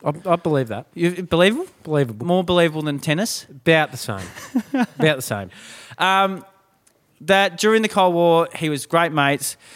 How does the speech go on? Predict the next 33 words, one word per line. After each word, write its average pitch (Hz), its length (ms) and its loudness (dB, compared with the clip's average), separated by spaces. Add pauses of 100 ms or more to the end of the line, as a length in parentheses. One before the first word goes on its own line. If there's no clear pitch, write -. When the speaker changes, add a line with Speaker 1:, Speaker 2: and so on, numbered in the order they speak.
(680)
Speaker 2:
And 175 140 2
this 196 140 0
is, 269 120 -4
like, 294 280 2
a 165 100 0
big, 151 500 2 (140)
uh, 113 420 -2
conspiracy 123 600 -2
by 113 220 -2
a 107 40 -2
big-time 113 720 -4
American 117 540 -2
lawyer 98 300 -2
at - 100 -8
the 104 60 -10
time. 87 260 -6
So 110 140 -6
he 151 160 2
came 160 240 -2
out 135 160 -2
the 113 80 -6
next - 380 -8
day 95 400 -4 (440)
and 113 180 -4
said 104 280 -6
this. - 480 -12
So 131 140 0
he 131 60 2
said, 135 360 0
"My 160 300 2
hunch 151 580 -2 (480)
from 113 200 -2
press, 117 300 -6